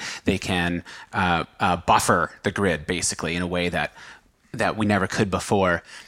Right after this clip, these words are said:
And this is becoming increasingly important because I think there's a growing consensus that in order to combat climate change, we have to electrify everything in the economy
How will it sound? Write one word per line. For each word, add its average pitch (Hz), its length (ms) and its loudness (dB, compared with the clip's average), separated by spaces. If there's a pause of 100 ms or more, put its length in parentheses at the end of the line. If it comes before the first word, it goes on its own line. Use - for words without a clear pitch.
(160)
And 151 120 4
this 160 140 4
is 196 60 4
becoming 147 440 4
increasingly 131 540 4
important 104 340 0
because 110 180 -4
I 113 80 4
think 151 320 2 (360)
there's 127 200 6
a 113 60 4
growing 117 380 6
consensus 104 720 2
that 87 200 2
in 101 180 -4
order 120 380 4
to - 220 0
combat 98 460 2
climate 95 380 0
change, 85 600 -6 (300)
we 104 140 -2
have 104 260 2
to 95 200 0
electrify 101 640 2
everything 95 440 0
in 92 80 -2
the 90 100 -2
economy 85 600 -4